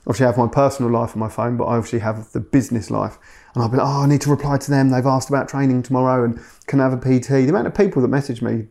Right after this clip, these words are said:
three o'clock in the morning, "Can I book a P T?" I'm not gonna reply to them, I'm asleep.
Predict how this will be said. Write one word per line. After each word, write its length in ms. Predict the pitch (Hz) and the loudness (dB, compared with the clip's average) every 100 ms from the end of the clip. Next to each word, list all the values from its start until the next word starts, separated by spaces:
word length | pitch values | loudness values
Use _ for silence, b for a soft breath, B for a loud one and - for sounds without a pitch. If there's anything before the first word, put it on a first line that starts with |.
| _ | _
three 220 | - 151 | 0 0
o'clock 280 | 135 131 131 | 2 0 0
in 60 | |
the 60 | 127 | 0
morning, 340 | 135 117 104 | 2 0 -4
"Can 120 | - 165 | -4 -2
I 40 | |
book 180 | 175 - | 0 -2
a 40 | |
P 140 | 185 185 | -2 -4
T?" 260 | 226 190 - _ _ _ _ _ _ _ | -4 -6 -10 _ _ _ _ _ _ _
I'm 80 | 170 | -2
not 80 | 196 | 0
gonna 140 | 147 | 2
reply 280 | 127 - 160 | 0 2 0
to 100 | - | 0
them, 140 | 110 117 | -2 -2
I'm 120 | 143 | -2
asleep. 400 | 139 104 85 | -2 0 -2